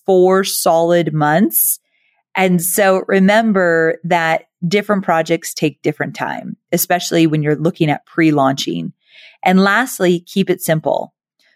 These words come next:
Go ahead, flesh out a plan, but be willing to cut it down, which we did. We cut a lot of things out of our book launch. Once Gabby Bernstein took a look at it, she's like, "You're doing too much. This is crazy." So we actually cut it down.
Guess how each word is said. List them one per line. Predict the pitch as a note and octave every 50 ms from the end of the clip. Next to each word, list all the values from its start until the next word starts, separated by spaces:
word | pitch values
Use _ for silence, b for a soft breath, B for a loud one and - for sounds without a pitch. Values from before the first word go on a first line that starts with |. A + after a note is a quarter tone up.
| _ _ -
Go | - G#3+ A#3+ C#4+ F4+
ahead, | F#4 D#4 B3 A3 G#3 G#3 G3 G3+ -
flesh | - - F#3 F#3 F#3+ - -
out | A#3 A#3 B3+
a | C#4
plan, | - - - F3 E3 D#3 D3+ D3 D3 D3+ - b b b b b _ -
but | G#3+ G#3+ G#3+ -
be | A3+ A3+ G#3+
willing | G3+ F3 F3+ G#3 A3 A#3 B3+ C4 C#4 D4+
to | D4 - - G#3 G3 F#3+ F3+
cut | - - - F#3 F#3
it | A#3+ A#3+ -
down, | A#3 F3+ D3+ D#3 D#3+ E3
which | E3 E3+ E3 -
we | - G3
did. | F3+ F3+ D#3+ C#3 C#3+ C#3+
We | F3+ E3 G3+ G3
cut | - B3+ A3+
a | G3
lot | F#3 F3 E3+ E3 E3 F3
of | -
things | - E3+ E3+ E3+ E3
out | D#3 D3+ D3+
of | C#3+
our | D#3 D3+
book | D3 - D3+ D3+ - -
launch. | D#3 D3 C#3 C#3 - - - - -
Once | F#3+ F3+ F#3 F#3+ G#3 G#3 - -
Gabby | - F3+ E3+ D#3+ D#3+ D#3
Bernstein | D#3+ F3+ F3 F#3+ - - F#3+ F3+
took | F3+ - E3+ -
a | D#3+
look | D#3 D#3+ D#3+ -
at | E3+ D#3 D#3
it, | - -
she's | - - D#3+ D3+
like, | E3+ D#3+ D#3 _ b b b b -
"You're | C#4 D4 D#4+ E4
doing | C4+ E4 E4+ E4+ E4+ E4+ E4+ E4+ F4+
too | - - E4+ D4 D4
much. | C#4+ C#4+ C#4 B3+ A3 F#3 F3+ - - -
This | A3 A3 -
is | G#3+ G3+ -
crazy." | - A#3 G#3 G3+ G#3 F#3+ F3 D3+ C#3 C#3
So | - - F3+ E3+ D3+ B B B B B B
we | - F#3+ G3 G3
actually | F#3+ G3 G3 - - A3 G#3 G3+
cut | G3 - - - F3+ E3 E3+
it | F3 F3
down. | - E3 D3+ C#3+ B2+ - - - -